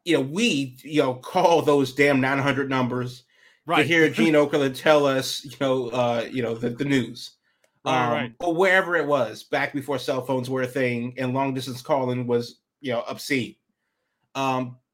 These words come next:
Speaker 1: you know, I don't, I don't know about you, but I definitely remember the feeling of it being eleven oh two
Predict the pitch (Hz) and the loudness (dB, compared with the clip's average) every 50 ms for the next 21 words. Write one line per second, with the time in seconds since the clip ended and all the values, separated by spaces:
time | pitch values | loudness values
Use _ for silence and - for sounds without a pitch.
0 | - - - - _ _ _ _ _ _ _ _ _ - 156 151 143 135 143 139 | -16 -16 -16 -18 _ _ _ _ _ _ _ _ _ -4 -2 -2 -2 -2 -4 -8
1 | _ _ _ _ _ _ _ _ _ _ _ _ _ _ _ _ _ _ _ _ | _ _ _ _ _ _ _ _ _ _ _ _ _ _ _ _ _ _ _ _
2 | _ _ _ _ - - 160 180 208 240 240 165 165 185 214 202 185 175 156 151 | _ _ _ _ -4 2 6 6 8 8 6 6 6 6 6 6 2 2 0 2
3 | 147 147 131 127 131 202 285 269 156 117 151 139 - 151 202 208 - 180 185 190 | 2 2 2 2 2 0 0 2 2 2 2 2 4 2 2 2 2 0 0 0
4 | - 190 160 151 147 143 156 143 139 131 127 127 - 202 208 196 156 135 123 117 | 0 0 0 0 0 0 0 -2 -2 -4 -6 -2 0 0 2 2 0 -2 -4 -6
5 | 120 - _ _ _ _ _ _ - 151 151 139 160 160 160 160 160 151 147 139 | -8 -14 _ _ _ _ _ _ 0 0 0 0 0 -4 -2 -2 -2 -2 -2 -4
6 | 131 127 127 127 123 127 _ _ _ _ _ _ _ _ _ _ - 156 147 147 | -6 -8 -8 -10 -12 -16 _ _ _ _ _ _ _ _ _ _ -2 0 0 2
7 | 165 180 185 190 180 160 139 135 123 - - 254 247 156 120 110 113 113 - | 2 2 2 2 0 -2 -2 -4 -6 -4 -2 0 0 0 -2 -2 -6 -10 -14